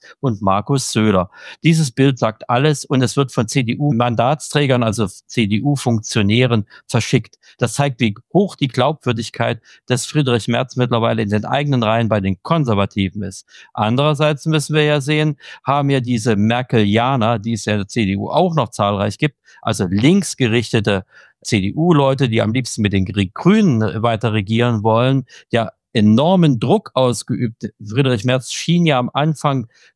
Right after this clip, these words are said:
die Stimmen der A F D haben zu wollen, also nichts dagegen haben zu wollen, so muss man's ja sagen. Und davon ist er wieder zurückgerudert. Also Merz ist ein Meister im Zurückrudern. Er kündigt an, rudert zurück,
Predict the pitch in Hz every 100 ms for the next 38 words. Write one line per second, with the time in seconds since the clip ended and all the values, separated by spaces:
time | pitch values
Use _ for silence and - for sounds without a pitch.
0 | - 131 110 - 160 139 120 - 123 123
1 | 117 117 107 - 160 196 185 - 120 120
2 | 113 104 101 101 127 - - 180 151 208
3 | 123 98 95 - 95 95 95 135 147 104
4 | 110 95 90 87 92 120 156 - - -
5 | 117 151 156 160 151 143 135 135 - 123
6 | 147 - 113 104 98 90 - - 120 135
7 | 131 165 185 - 147 - 123 113 131 160
8 | - 123 139 143 143 131 127 104 101 113
9 | - 151 120 110 _ 156 180 190 190 _
10 | - - 123 160 147 120 135 135 185 -